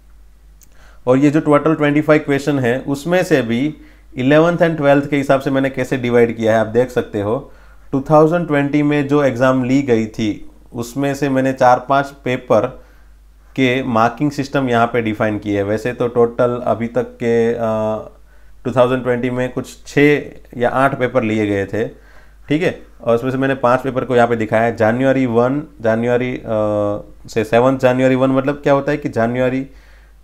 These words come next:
की सेवंथ डेट को फर्स्ट शिफ्ट में पेपर लिया गया था, जनवरी की सेवंथ डेट को सेकंड शिफ्ट में,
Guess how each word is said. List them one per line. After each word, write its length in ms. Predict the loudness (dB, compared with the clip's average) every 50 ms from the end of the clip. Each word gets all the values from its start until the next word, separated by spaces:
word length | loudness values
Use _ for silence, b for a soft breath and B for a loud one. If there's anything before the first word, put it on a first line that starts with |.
| -20 -10 -4
की 120 | -4 -2
सेवंथ 360 | -2 0 2 2 2 2 0 -2 -4
डेट 360 | 0 2 2 2 2 -2 -4
को 160 | -2 -2 -2
फर्स्ट 400 | -2 -4 0 0 0 0 0 -2
शिफ्ट 200 | -4 -4 -2 -2
में 100 | -2 -2
पेपर 140 | 0 0 0
लिया 200 | 0 0 0 0
गया 220 | 0 2 0 0
था, 220 | 0 0 -2 -4 -4
जनवरी 400 | -2 -2 -2 0 0 -2 -2 -2
की 120 | -4 -6
सेवंथ 320 | -4 -2 -2 0 0 -2 -4 -6 -4
डेट 300 | -2 -2 -2 -4 -6 -2
को 200 | 0 0 0 0
सेकंड 340 | -2 -2 -2 0 -2 -4
शिफ्ट 260 | -2 -4 -6 -6 -4 -4
में, 240 | -4 -4 -4 -6